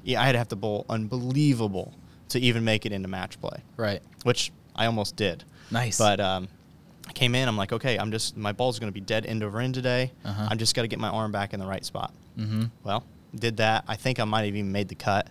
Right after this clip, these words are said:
Speaker 1: or been close to it. Next day on the, uh, what pattern was it? Scorpion was the last pattern. I, like, crowbar 'em, bowl a ton over. I end up winning that one.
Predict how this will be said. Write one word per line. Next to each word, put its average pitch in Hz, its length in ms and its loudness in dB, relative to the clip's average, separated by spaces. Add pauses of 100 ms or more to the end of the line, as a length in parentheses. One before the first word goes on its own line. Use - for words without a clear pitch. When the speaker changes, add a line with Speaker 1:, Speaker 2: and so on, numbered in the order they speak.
(160)
Speaker 1:
or 110 100 -4
been 110 200 0
close 104 340 -4
to 98 160 -2
it. 101 120 -2 (960)
Next 117 360 2
day 107 260 4
on 107 140 0
the, 98 260 -2 (140)
uh, 95 500 -2 (1120)
what 104 140 -10
pattern 95 360 -10
was - 180 -12
it? - 120 -10 (760)
Scorpion - 480 -6 (320)
was 107 180 -2
the 101 60 -4
last 98 260 0
pattern. 107 240 -10 (1500)
I, 104 60 -8
like, 98 300 -4 (340)
crowbar 110 600 4
'em, 107 140 -4 (600)
bowl 113 360 4
a - 20 -6
ton 123 300 0
over. 107 380 0 (320)
I 110 60 2
end 123 100 4
up 110 100 -2
winning 123 240 0
that 92 140 -4
one. 60 140 -10